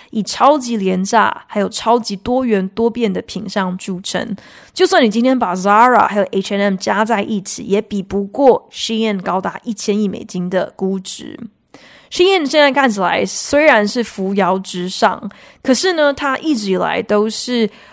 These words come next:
呃，各种争议缠身，抄袭啊、不环保、可疑的劳工待遇，还有不透明的供应链等等，都让 Shein 备受批评。可是呢，这个品牌所带来最大的一个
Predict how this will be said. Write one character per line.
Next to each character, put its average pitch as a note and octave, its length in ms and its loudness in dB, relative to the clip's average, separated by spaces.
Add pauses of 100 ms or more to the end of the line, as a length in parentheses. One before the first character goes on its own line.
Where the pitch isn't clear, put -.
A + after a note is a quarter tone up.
(140)
呃， E3 220 -4 (100)
各 D4 160 2
种 F#3+ 280 0
争 C4 280 2
议 C4 140 -4
缠 E3+ 420 -8
身， F#3+ 380 -4 (320)
抄 A#3 340 2
袭 F#3 400 -2
啊、 F3+ 200 2
不 C#4 240 0
环 F#3+ 340 -2
保、 - 400 -2
可 G#3 240 2
疑 C4 100 0
的 A#3 120 2
劳 F#3+ 240 4
工 G#3+ 240 0
待 G#3 240 2
遇， G#3 180 0
还 F#3 240 -4
有 F#3 160 0
不 G3 160 -4
透 C4 260 2
明 G3+ 160 0
的 G3 120 -2
供 A#3 280 0
应 A#3 200 -2
链 A3 240 0
等 G3+ 320 0
等， A3+ 220 2 (440)
都 C#4+ 180 4
让 C#4+ 320 4
Shein A3 540 -2
备 A3 180 0
受 F#3+ 300 0
批 - 300 -8
评。 - 280 -14 (640)
可 B3 120 -4
是 D#4 100 -4
呢， D4+ 80 -2
这 D4 80 -4
个 D#4+ 80 -2
品 G3 180 -4
牌 G#3 400 -10
所 - 160 -4
带 A#3+ 140 0
来 G3+ 160 0
最 C4 220 -4
大 G#3 320 -2
的 F3+ 100 -8
一 F#3 200 -10
个 - 280 -2